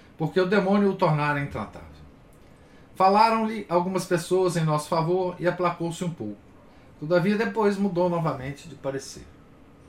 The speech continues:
Eu já estava determinada a entregar-lhe a casa. Mas também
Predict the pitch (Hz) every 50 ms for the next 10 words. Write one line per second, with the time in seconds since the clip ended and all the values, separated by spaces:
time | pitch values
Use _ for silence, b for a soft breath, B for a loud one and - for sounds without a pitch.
0 | B B B B B B B B B 190 220 202 220 220 220 202 - - 160 -
1 | - 165 147 156 151 175 175 165 190 190 190 180 180 185 196 202 190 185 - 180
2 | 190 190 - 185 180 165 139 151 156 156 151 156 160 - - 117 113 107 98 95
3 | 95 - - - - - - B B B B B B B 156 175 175 - 202 196
4 | 196 226 254 247 240